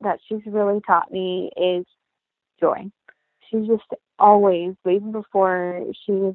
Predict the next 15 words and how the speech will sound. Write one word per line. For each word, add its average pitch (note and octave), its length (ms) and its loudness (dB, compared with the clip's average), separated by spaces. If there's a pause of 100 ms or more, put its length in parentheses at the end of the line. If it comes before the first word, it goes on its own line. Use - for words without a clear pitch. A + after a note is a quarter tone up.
implanted, E3+ 460 -8
she's - 180 -20
just - 140 -18
the G3+ 80 0
happiest, F3+ 540 2 (680)
happiest, G#4+ 400 4
happiest A#3+ 440 4 (100)
child. F#3 500 -6
And F#3+ 240 -14
she's A3 160 -10
just, A3 160 -6 (600)
she's A3 160 0
happy B3+ 420 0
all A#3+ 140 2
the A#3+ 140 -4